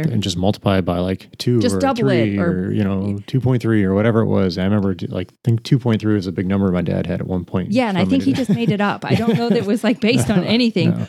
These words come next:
Speaker 2: but that's what, that's
Speaker 1: Yeah.
Speaker 2: how he was taught, and
Speaker 1: Yeah,
Speaker 2: that's what he
Speaker 1: yeah.
Speaker 2: was doing, and we didn't know any better.
Speaker 1: Yeah.
Speaker 2: So, <laughs> um,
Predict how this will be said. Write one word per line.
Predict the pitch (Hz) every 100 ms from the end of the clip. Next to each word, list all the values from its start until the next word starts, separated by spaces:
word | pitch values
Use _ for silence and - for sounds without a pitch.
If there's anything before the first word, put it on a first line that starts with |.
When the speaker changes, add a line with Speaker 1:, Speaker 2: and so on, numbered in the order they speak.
| -
Speaker 2:
but | 269
that's | 285 277
what, | 254 185 _ _ -
that's | 175 185
Speaker 1:
Yeah. | 190
Speaker 2:
how | 214
he | 214 254
was | 285
taught, | 226 220 180
and |
Speaker 1:
Yeah, | 131
Speaker 2:
that's | 220
what | 220
he | 240
Speaker 1:
yeah. | 240
Speaker 2:
was | -
doing, | 220 208 208 -
and | 185 180 -
we | 170
didn't | 202 233
know | 180
any | 175
better. | 156 131 170 240
Speaker 1:
Yeah. | 117
Speaker 2:
So, | 160 175 180 _ - _ - _ -
<laughs> | 170 - - - 190 208 -
um, | 185 185